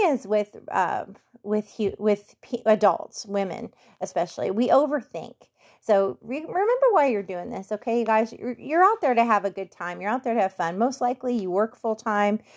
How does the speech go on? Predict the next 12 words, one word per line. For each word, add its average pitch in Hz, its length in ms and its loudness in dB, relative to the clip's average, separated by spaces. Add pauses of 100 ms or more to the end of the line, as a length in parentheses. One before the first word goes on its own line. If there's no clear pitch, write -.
(240)
You 196 100 -6
know, 196 60 -2
maybe 185 240 -2
you 208 60 2
have 202 140 0
families 196 640 -4
and 190 120 -12
such. 190 280 2
And - 180 0
this 339 160 2
is 302 140 0
your, 214 240 0